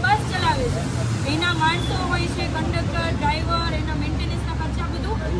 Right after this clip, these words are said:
આપણે કોર્પોરેશન દ્વારા કોઈ કોન્ટ્રાક્ટરને આપવામાં આવે છે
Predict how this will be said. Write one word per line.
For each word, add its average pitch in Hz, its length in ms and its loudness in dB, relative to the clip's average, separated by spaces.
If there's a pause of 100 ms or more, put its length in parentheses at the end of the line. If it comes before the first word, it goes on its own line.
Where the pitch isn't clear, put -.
(160)
આપણે 392 220 0
કોર્પોરેશન 370 640 0
દ્વારા - 240 2
કોઈ 359 140 -2
કોન્ટ્રાક્ટરને 370 640 -2
આપવામાં 330 420 0
આવે 269 140 0
છે - 160 -2